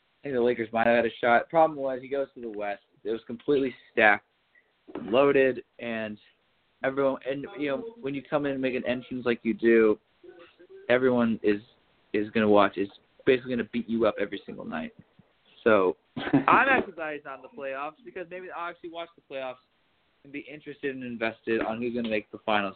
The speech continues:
Speaker 1: this year. Um, lastly, before we go, before we go to thumbs up, thumbs down,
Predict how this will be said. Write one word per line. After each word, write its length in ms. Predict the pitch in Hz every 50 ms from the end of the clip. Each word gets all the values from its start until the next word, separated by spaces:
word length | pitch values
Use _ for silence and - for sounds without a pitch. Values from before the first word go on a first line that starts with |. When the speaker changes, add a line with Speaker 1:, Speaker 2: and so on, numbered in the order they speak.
| _
Speaker 1:
this 100 | - 90 - -
year. 140 | - 82 - - - - _ _ _ - - - - _ _ - - - - - - -
Um, 580 | 113 107 98 90 69 55 50 92 87 - - - _ _ _ _ _ _ _ _ _ _ _ - 254 - - _ _ _ _ _ _
lastly, 340 | 139 151 160 170 170 190 180
before 200 | 147 - 175 165
we 100 | 160 151
go, 240 | 147 156 151 147 - -
before 160 | _ - 156 151
we 80 | 151
go 160 | 131 147 139
to 140 | 135 - 135 123
thumbs 260 | 147 143 139 135 135
up, 120 | - - _ -
thumbs 240 | 139 127 127 123 120 - - _
down, 580 | 151 151 151 156 156 160 165 165 165 165 165